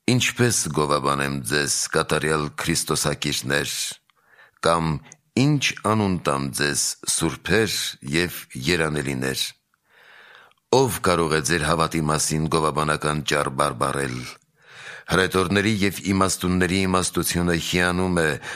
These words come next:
այսքան արտասովոր բաներ տեսնելով Քրիստոսի ծառաների մեջ, իսկ տանջողներն ու դատավորները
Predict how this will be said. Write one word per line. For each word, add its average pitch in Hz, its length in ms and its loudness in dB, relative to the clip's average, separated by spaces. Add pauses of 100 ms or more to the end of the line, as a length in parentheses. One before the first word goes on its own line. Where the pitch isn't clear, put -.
(220)
այսքան 85 600 0
արտասովոր 73 720 0
բաներ 73 360 -2
տեսնելով 69 600 -4
Քրիստոսի 73 600 -2
ծառաների 67 580 -4
մեջ, 60 340 -6 (720)
իսկ - 440 -2
տանջողներն 90 880 2
ու 95 120 2
դատավորները 87 840 2